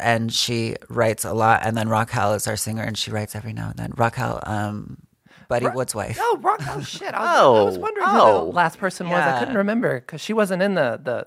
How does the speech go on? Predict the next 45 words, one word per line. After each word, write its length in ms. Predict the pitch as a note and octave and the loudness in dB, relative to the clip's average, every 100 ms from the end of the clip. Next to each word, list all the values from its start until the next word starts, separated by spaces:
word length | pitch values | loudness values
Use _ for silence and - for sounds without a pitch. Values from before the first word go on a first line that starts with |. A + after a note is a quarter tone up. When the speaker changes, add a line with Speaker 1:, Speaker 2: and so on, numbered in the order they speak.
| - | -8
Speaker 2:
the 100 | C3+ | -4
first, 340 | E3+ E3 - | -4 -4 -8
the 80 | A#2+ | -8
Daddy 280 | C#3 D3 B2 | -2 -2 -4
one 180 | G#2+ | -10
y'all 120 | A2+ A#2+ | -12 -8
did. 100 | B2+ | -4
Speaker 1:
Right. 260 | A2 E2 - | -4 -6 -8
She 120 | - | -4
wasn't 220 | C3 C3+ | -2 0
Speaker 2:
She 20 | |
Speaker 1:
in 20 | C3+ | 0
Speaker 2:
wasn't 220 | F#3+ B2 | -2 0
Speaker 1:
the 60 | D#3+ | -2
Speaker 2:
last 160 | A3+ | -2
Speaker 1:
original 120 | A#2 | -6
Speaker 2:
year, 200 | G#2 F#2+ | -6 -6
Speaker 1:
lineup. 140 | - - | -8 -14
Speaker 2:
though. 60 | _ G#2+ | _ -10
Speaker 1:
Yes. 380 | E2 - - - _ | -10 -8 -10 -12 _
Speaker 2:
Yeah. 260 | - - - _ - | -6 -6 -8 _ -16
Speaker 1:
She's 260 | - B2 | -10 -6
our 80 | B2 | -6
new 160 | A2 G#2+ | -6 -8
member. 440 | G2 - - B2+ _ _ _ - | -10 -12 -14 -16 _ _ _ -8
Speaker 2:
And 80 | D#3+ | -2
then 140 | E3 | 0
we 80 | D#3+ | 2
also 220 | D3+ - | 0 0
had, 240 | E3 D3 | 0 2
uh, 160 | B2 A2 | 2 2
Eva, 220 | C#3+ D3+ - | 0 -4 -4
uh, 280 | B2+ A2+ G#2 - _ | -8 -6 -6 -10 _
Eva 180 | D#3+ D3 | -10 -4
Maxim 520 | B2+ D3+ - - F3+ | 0 0 -2 -10 -10
doing, 340 | - - A#2 - | -8 -8 -8 -8
uh, 260 | - A#2+ | -10 -10
her 180 | B2 D3+ | -4 -4
song 300 | - - - - | -4 -8 -10 -12
that 180 | - | -14
year, 120 | - - | -14 -14
too, 120 | - C3+ | -14 -8
last 300 | A2+ G#2 - | -8 -8 -14
year, 140 | D#3+ | -18
too. 240 | - C#3+ | -16 -16